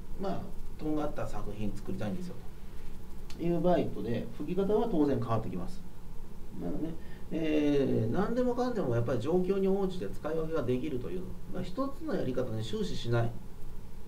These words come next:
いろんな可能性を常に模索する。で、ま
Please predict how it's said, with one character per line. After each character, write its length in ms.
い 100
ろ 140
ん 80
な 140
可 120
能 180
性 120
を 100
常 140
に 160
模 180
索 240
す 100
る。 140
で、 200
ま 260